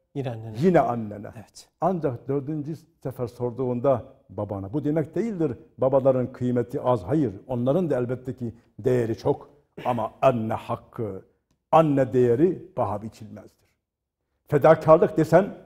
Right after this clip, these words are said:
Speaker 2: zirvede, şefkat desen onlarda, merhamet desen onlarda, nezaket desen onlarda. Düşünebiliyor musunuz? Sizi uykuda en sevdiğiniz kişi,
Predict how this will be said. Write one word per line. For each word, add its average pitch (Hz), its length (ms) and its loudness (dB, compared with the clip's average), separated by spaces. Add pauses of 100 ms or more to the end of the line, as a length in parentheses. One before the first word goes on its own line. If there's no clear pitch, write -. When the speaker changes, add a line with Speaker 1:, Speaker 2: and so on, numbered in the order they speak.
(100)
Speaker 2:
zirvede, 110 480 -4 (440)
şefkat 190 520 2
desen 160 320 4 (220)
onlarda, 117 540 -2 (340)
merhamet 156 540 4
desen 160 360 2 (120)
onlarda, 120 560 0 (240)
nezaket 147 560 4
desen 160 340 -2 (100)
onlarda. 117 520 -4 (260)
Düşünebiliyor 208 480 -4
musunuz? 113 320 -12 (880)
Sizi 214 220 -8
uykuda 185 580 -2 (760)
en 254 220 0
sevdiğiniz 165 720 -4
kişi, 117 320 -12